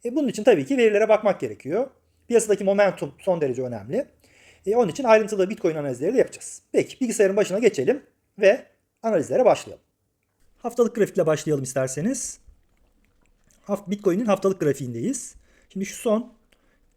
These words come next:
e, iki haftada iki tane uzun mum gördük. E, Bitcoin'in Fed'in faizi elli bas puan arttırması da,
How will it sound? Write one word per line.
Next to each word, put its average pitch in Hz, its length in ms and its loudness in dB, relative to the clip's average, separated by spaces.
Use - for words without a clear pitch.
e, 147 400 -8
iki 180 240 -4
haftada 180 360 0
iki 220 140 -10
tane 165 200 -2
uzun 175 220 -2
mum 202 260 -4
gördük. 196 520 0
E, 127 500 -8
Bitcoin'in 180 600 -2
Fed'in 202 380 0
faizi 180 360 2
elli 202 140 2
bas 175 200 0
puan 156 400 -2
arttırması 151 500 -6
da, 240 280 -4